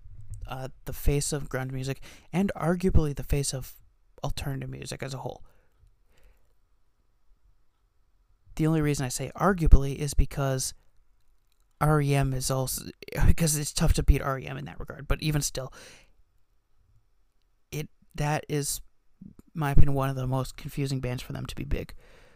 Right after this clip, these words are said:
Um, and now there will be several others that I will be discussing in the, in the blogs, in blog posts coming up. So, just as a quick tease,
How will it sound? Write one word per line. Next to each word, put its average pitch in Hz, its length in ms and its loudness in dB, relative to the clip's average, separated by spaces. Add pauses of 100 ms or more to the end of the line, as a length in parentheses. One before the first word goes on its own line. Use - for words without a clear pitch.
(360)
Um, 147 400 0 (1600)
and 151 120 0
now 151 420 4 (420)
there 147 120 4
will 143 80 4
be 143 100 2
several 165 420 2
others 143 460 0 (580)
that 143 160 4
I - 80 -2
will 139 160 0
be 139 120 0
discussing 135 560 -2
in 131 340 -4 (320)
the, 127 180 -2 (920)
in 135 200 0
the 131 120 2
blogs, 131 460 2 (320)
in 139 80 0
blog 143 220 6
posts 135 200 10
coming 135 280 -8
up. - 160 2 (760)
So, 135 520 2 (1200)
just 147 220 -2
as 139 120 -4
a 139 40 -6
quick - 300 4
tease, 156 400 0